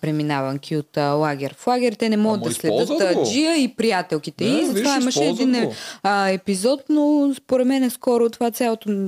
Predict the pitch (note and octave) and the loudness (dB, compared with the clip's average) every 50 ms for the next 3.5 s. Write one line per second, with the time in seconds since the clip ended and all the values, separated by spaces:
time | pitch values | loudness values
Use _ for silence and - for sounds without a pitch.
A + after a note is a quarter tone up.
0 | G3+ G#3 G3 - - G#3+ G3+ F#3+ F3+ - - - A#3+ A3+ - A#3+ - - A3+ - | -6 -8 -10 -6 -2 0 0 0 0 -2 -4 -6 -6 -6 -6 -6 -8 -8 -12 -10
1 | - G#3+ F3+ - - - - - - C3+ - - - C#3 C#3+ E3 E3+ F3+ F3 E3+ | -8 -8 -8 -6 -8 -10 -10 -10 -14 -14 -12 -6 -4 -2 0 0 0 -2 -2 -2
2 | E3+ F3 E3 - - - G#3+ D#3+ - - D3+ D3+ D3 C#3+ - - - A#2+ G#2+ G2 | -2 -2 -4 -4 -8 -8 -6 -4 -2 0 0 2 0 0 -2 -6 -4 -2 -2 -2
3 | G2 F#2 F2 E2+ E2 E2 D#2+ D#2+ - | 0 -2 -2 -2 -2 -4 -6 -10 -12